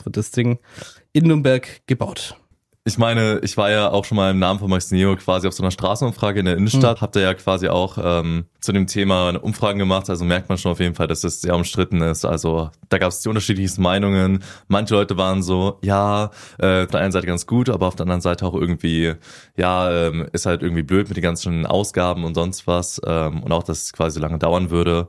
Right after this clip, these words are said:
Speaker 1: Also das Spannende an dem ganzen Thema ist auch, finde ich, also das ist das eine eben natürlich, dass einmal so auch so krass die Bürger spaltet einfach in Nürnberg, äh, was man ja in dem knappen Ergebnis einfach schon sieht.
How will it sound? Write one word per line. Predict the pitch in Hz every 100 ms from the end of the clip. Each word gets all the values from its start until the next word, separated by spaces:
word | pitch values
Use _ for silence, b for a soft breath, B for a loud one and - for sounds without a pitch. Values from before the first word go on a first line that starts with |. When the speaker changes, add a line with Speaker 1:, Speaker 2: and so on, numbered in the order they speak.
| B B B B
Speaker 1:
Also | 135 131
das | -
Spannende | 131 160 139 123
an | 131
dem | 131 117
ganzen | 123 -
Thema | 123 135
ist | 120
auch, | 117 123 -
finde | - 123
ich, | - -
also | 113 113
das | 110 117
ist | 117 110
das |
eine | 120 139
eben | 131 135
natürlich, | 123 131 131
dass | 113 - -
einmal | 117 117
so | 110 107 107
auch | 113 - -
so | - 110
krass | - 123 -
die | 113
Bürger | 120 143 139
spaltet | 123 - 110 135 170
einfach | - 160 165
in | 151
Nürnberg, | 165 165 165 160 - B B B B -
äh, | 120
was | 117 117
man | 113
ja | 113
in | 113
dem | 113
knappen | - 120
Ergebnis | 120 117 120
einfach | 113 117 120
schon | - 127
sieht. | 131 127